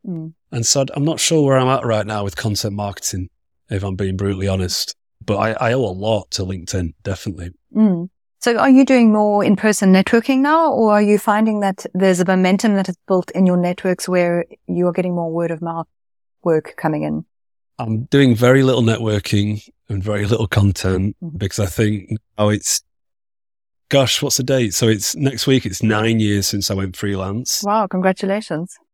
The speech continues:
Speaker 2: So there's a lot of momentum there. There's a lot of existing network. And, um, yeah, I think earlier in the year,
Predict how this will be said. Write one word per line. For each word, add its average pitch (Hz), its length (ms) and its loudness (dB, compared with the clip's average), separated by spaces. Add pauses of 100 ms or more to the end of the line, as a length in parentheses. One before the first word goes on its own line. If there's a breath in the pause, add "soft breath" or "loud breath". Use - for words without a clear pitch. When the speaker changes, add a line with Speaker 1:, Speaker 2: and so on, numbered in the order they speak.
Speaker 2:
So 107 720 -2 (320)
there's 110 180 -2
a 117 60 0
lot 117 240 2
of 113 240 -4
momentum 110 580 2
there. 101 200 0
There's 110 140 0
a 104 80 -4
lot 104 160 -2
of 98 320 -10
existing 107 500 -2
network. 104 540 -2 (840)
And, 110 360 -2
um, 113 720 -2 (100)
yeah, 190 120 4
I 139 40 4
think 175 220 2
earlier 160 260 6
in 127 80 6
the 117 80 4
year, 117 440 4